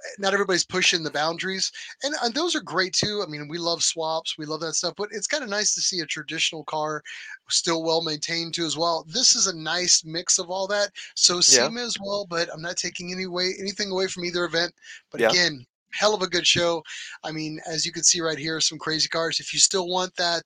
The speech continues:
Speaker 1: uh, craziness, take this Nissan Hardbody, for instance.
Speaker 2: Yeah.
Speaker 1: With that S R in it, all set up for drag. I mean, come on.
Speaker 2: That is pretty awesome. Uh,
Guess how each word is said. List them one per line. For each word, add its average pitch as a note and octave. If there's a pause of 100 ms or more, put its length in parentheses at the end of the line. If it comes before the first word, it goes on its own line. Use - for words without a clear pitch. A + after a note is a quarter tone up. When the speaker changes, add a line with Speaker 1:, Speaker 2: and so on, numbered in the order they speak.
(100)
Speaker 1:
uh, F3
craziness, G3 (340)
take E3
this E3
Nissan F3
Hardbody, E3+
for F3
instance. G3+ (420)
Speaker 2:
Yeah. A2
Speaker 1:
With D#3+
that D#3+
S F#3
R F3+
in F#3+
it, G3 (560)
all E3+
set F3+
up E3+
for D#3+
drag. D#3+ (260)
I -
mean, C#3
come -
on. - (680)
Speaker 2:
That A2+
is - (280)
pretty C#3
awesome. G2+
Uh, C3+